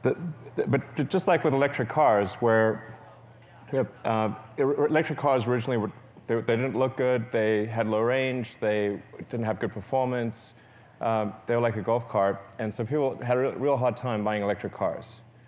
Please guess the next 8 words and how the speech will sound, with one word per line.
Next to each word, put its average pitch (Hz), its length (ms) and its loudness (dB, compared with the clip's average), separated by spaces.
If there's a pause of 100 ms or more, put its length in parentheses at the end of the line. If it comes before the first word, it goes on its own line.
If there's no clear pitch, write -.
(200)
And, 113 360 -2 (580)
uh, 113 280 2 (380)
I 147 40 -4
think, 139 160 -2 (200)
you 135 80 -2
know, 120 160 2 (320)
something 180 360 -2
similar 147 500 0